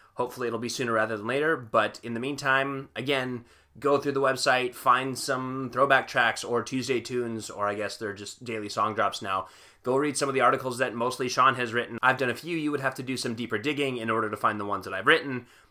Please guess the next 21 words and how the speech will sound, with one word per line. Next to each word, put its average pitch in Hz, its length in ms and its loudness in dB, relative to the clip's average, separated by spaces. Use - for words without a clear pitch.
but 180 600 4
they're 131 240 0
there. 113 420 -2
Uh, 127 380 8
or 180 280 12
go 170 220 0
back 165 300 4
and 160 100 0
listen 160 220 -2
to 156 40 -6
some 156 180 -4
old 156 120 -2
podcasts. 147 680 2
There 131 260 2
is 139 140 2
that 139 160 6
option 131 280 4
as 117 100 -6
well. 117 220 4
We 123 180 -4
have 127 600 2